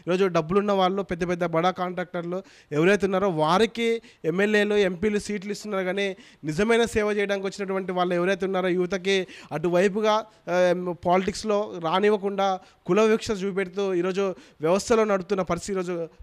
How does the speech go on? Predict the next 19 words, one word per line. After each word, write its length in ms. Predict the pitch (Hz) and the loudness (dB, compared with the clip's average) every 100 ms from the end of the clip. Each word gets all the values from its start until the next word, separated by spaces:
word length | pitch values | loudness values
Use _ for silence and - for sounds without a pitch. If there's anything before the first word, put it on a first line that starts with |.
| - | -6
కనిపిస్తూ 440 | 170 170 - 175 | -4 -4 -2 0
ఉంది. 280 | 160 165 196 - - 160 | 0 -2 -6 -10 -12 -4
మేము 160 | 170 | 0
ఏమంటున్నామంటే 840 | 175 196 208 208 202 190 185 214 233 - 143 | 0 0 0 0 0 0 -2 -4 -6 -16 -4
గుమ్మ 200 | 165 202 | -2 0
నరసన్న 360 | 220 202 214 | 0 0 -2
లాంటి 280 | 202 190 190 | 0 0 0
వాళ్ళని 520 | 190 190 196 196 208 233 - 123 | 0 2 0 0 -2 -4 -10 -2
ఆదర్శంగా 520 | 151 190 202 220 208 | 2 2 2 2 0
తీసుకోవాల్సిన 480 | 190 180 190 190 185 | -2 -4 -4 -2 -4
బాధ్యత 520 | 165 175 185 196 220 - - | 0 0 2 0 0 -6 -8
ఇప్పుడున్నటువంటి 720 | 151 185 196 202 190 202 190 - - | -2 0 2 2 2 2 2 -4 -2
రాజకీయ 400 | 147 170 170 208 | 2 2 2 2
నాయకులు 360 | 190 185 202 202 | 2 0 0 0
కావచ్చు, 480 | 196 190 185 220 240 - | 2 0 0 -4 -4 -8
రేపటి 360 | 147 180 180 180 | 0 2 2 2
భవిష్యత్తు 460 | 170 175 196 208 214 | 4 4 4 0 -2
యువతరానికి 500 | 185 180 202 202 185 | -4 -2 -2 -2 -2
కావచ్చు, 400 | 185 175 220 | -2 -2 -4